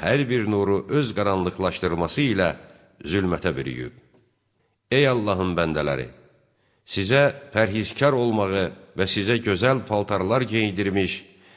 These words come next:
və sizin üçün yaşayış vasitələrini hazırlamış Allahdan qorxmağı tövsiyə edirəm. Əgər kimsə dünyada qalmaq üçün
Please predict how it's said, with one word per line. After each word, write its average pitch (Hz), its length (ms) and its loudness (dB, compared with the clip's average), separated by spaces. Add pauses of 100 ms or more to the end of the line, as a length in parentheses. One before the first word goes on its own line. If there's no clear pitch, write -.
(120)
və 90 100 0
sizin 107 400 2
üçün 117 320 2
yaşayış 101 540 0
vasitələrini 101 600 0
hazırlamış 90 760 0 (360)
Allahdan 104 640 0
qorxmağı 90 560 -2
tövsiyə 71 480 -4
edirəm. 64 320 -10 (720)
Əgər 101 340 2
kimsə 113 380 0
dünyada 107 460 0
qalmaq 107 400 0
üçün 95 320 0